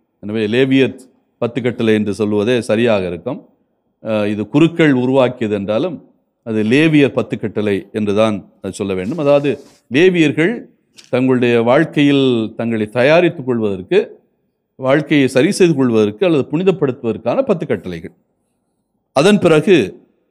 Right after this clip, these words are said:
அம், நான்காவது பகுதி,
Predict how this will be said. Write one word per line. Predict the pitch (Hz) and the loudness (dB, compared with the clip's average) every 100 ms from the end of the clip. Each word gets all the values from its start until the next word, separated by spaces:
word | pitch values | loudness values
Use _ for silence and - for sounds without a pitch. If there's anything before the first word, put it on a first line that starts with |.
| _ - | _ -4
அம், | 127 123 120 117 113 107 107 107 - _ _ _ _ _ _ - | 2 4 6 4 4 2 -2 -6 -12 _ _ _ _ _ _ -8
நான்காவது | 127 143 180 160 143 120 | -2 0 2 4 2 2
பகுதி, | 104 98 113 196 | -4 -4 -2 -4